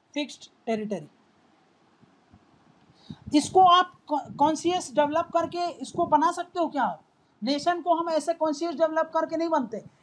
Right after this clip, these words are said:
ये over the decade, over the century build up होता है। ऐसे हम consciousness इसमें develop करके nation नहीं बना सकते,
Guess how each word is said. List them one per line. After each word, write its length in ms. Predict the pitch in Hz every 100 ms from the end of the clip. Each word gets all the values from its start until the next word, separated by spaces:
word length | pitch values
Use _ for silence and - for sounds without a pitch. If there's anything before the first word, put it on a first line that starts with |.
| -
ये 160 | 202 330
over 360 | 240 285 320 330
the 180 | 311 320
decade, 380 | 311 320 330
over 280 | 311 311 330
the 120 | 311 302
century 340 | 294 285 330 330
build 280 | 294 311 302
up 140 | 302
होता 260 | 254 233 196
है। 80 | - _ _ -
ऐसे 240 | 247 254
हम 100 | 320
consciousness 680 | 311 320 285 320 302 311 311
इसमें 320 | 294 302 311
develop 320 | 262 269 302 302
करके 260 | 285 302
nation 300 | 277 277 302
नहीं 140 | 294 294
बना 200 | 269 214
सकते, 340 | 208 -